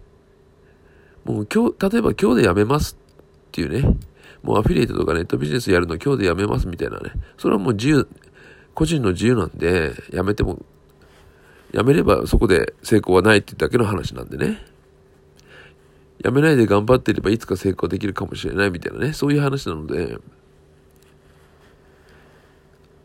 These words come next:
えー、それまではね、「あ、そうですか」みたいな、「残念ですね」みたいな感じだったんですけどね。いろいろね、話をね、聞き、聞いているとっていうかね、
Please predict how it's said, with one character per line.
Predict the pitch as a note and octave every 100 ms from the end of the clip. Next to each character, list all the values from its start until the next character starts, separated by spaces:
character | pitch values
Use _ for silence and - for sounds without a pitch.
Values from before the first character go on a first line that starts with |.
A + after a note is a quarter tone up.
| _ -
え |
ー、 | G2+ G2+ G2 F#2+ F#2 E2+ D#2 C2+ G1+ G1+ G1+ - -
そ | C3+
れ | C3+
ま | D3
で | A2+
は | C#2
ね、 | - - B1+
「あ、 | G#2
そ | A2+
う | G2+
で | E2+
す | -
か」 | A#2+
み | B2
た | G#2+
い | D#2
な、 | - -
「残 | G2+ G#2+
念 | G2
で | F2
す | A2+
ね」 | B2+
み | G#2
た | G2
い |
な | D#2
感 | - -
じ | -
だ | F2+
っ |
た | -
ん | -
で |
す | -
け | -
ど | A1
ね。 | C2+ G1+ G1+ - _ _ _ _ _ _ - - - - _ _ _ _ _ _ _ _ -
い | -
ろ | D#3+
い |
ろ | F#3
ね、 | E2+ D3+
話 | C3 E3+ G3 A#2+
を |
ね、 | F#2+ F2 C2+ - _ -
聞 | - - -
き、 | D#3+ D3 C#3+ _ -
聞 | E3
い | D#3+
て | E3+
い | - D#3
る | C3
と | G2
っ | F#2
て | -
い | E2
う |
か | -
ね、 | - -